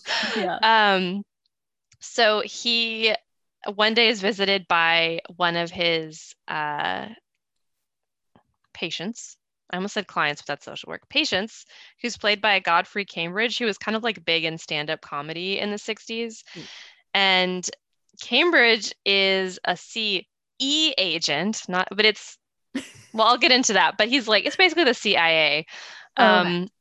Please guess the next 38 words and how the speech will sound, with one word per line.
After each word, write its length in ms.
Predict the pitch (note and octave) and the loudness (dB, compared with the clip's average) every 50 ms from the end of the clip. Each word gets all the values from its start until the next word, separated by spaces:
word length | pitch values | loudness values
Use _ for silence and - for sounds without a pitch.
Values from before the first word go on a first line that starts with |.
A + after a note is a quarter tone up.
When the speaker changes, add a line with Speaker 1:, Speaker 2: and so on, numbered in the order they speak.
| _ _ _ _ _ _ - - | _ _ _ _ _ _ -2 0
Speaker 2:
and 560 | G#3 G3+ F#3+ F#3 F#3 F#3 F#3 F#3 F#3 F3 - - _ _ _ _ _ - | 2 4 4 4 4 4 4 2 0 -2 -6 -10 _ _ _ _ _ -8
reveals 680 | G#3 G3 G#3 G3+ F#3+ F#3 F#3+ G3 G3+ G3+ G3 G3 - - | -2 2 2 2 4 4 4 6 6 6 4 2 0 -4
to 100 | - F#3+ F3 | -4 -4 -2
him. 300 | E3+ F3+ E3+ E3 E3 E3+ | -2 0 0 0 0 0
So 120 | - A3 | 0 2
basically 420 | G#3 A3 A#3 - C4+ - C#4 C#4 A#3+ | 2 2 2 2 -2 0 0 0 0
he's 160 | G#3+ A#3+ G3+ | 0 -2 0
been 140 | G3 F#3+ F#3 | 0 0 -2
seeing 340 | - - F#3 F#3+ F#3+ F#3 F3+ | -2 -2 0 0 0 0 0
him 240 | F3 E3 D#3+ D#3+ D#3+ | -2 -4 -4 -4 -6
for 460 | - - E3+ D#3 D#3 D3+ D3+ D3+ - - | -8 -4 -2 0 0 0 0 -2 -4 -4
months 560 | F3+ F#3 F#3 F3+ E3 D#3+ D#3+ D#3+ - - - | -2 2 4 4 4 4 2 -2 -8 -8 -6
and 160 | - F3 E3+ | -4 -4 -2
kind 140 | - F#3 F3+ | -2 -2 0
of 40 | F3 | 0
been 140 | F3 F3 | 0 0
like, 140 | F3 F3 E3 - | 0 -2 0 2
"Oh, 220 | A3+ B3 B3+ B3 | 4 4 6 6
I, 180 | A3 G#3 G3+ G3+ - - - - - - | 6 4 4 2 -2 -6 -20 -16 -10 -8
I 80 | A3+ A3+ | -4 0
feel 140 | B3 C4 C4 | 0 0 2
so 180 | - D4+ C#4+ B3 | 2 2 2 4
bad 340 | B3 C4 C4+ C#4 C#4 C4 G3+ | 4 4 6 6 4 4 2
that 100 | F#3+ F3 | 2 2
I 80 | F3 F3 | 2 2
have 120 | F#3+ G#3 | 0 -2
to, 80 | - B3+ | -2 0
like, 200 | C4+ D4 C#4+ - | 0 0 0 0
kill 260 | - E4 F4 F4 E4+ - | -2 -2 0 0 0 -2
people. 480 | - B3+ B3 A#3+ - A3+ A3+ A3 A3 | -4 -8 -10 -8 -4 -4 -2 -2 0
What 120 | F3+ E3 F3 | 0 0 0
am 100 | G3 A3+ | 0 2
I 100 | B3 C4+ | 2 2
gonna 260 | C4 D#4+ D#4+ F4 F4 E4 | 2 2 4 4 4 4
do?" 460 | F#4 G#4 G4+ F4+ D#4+ D#4 D4 D4 C#4+ | 6 6 6 6 6 4 2 0 -4
Speaker 1:
<laughs> 380 | - - - - - C#4 - - | -6 -12 -16 -16 -16 -12 -4 -2
Speaker 2:
And 220 | A#3 A#3 A3+ A3+ | 0 0 2 2
then 460 | G#3+ A3 A3 A3+ A3+ A3+ A#3 A#3+ G#3+ | 4 4 4 4 4 4 2 0 0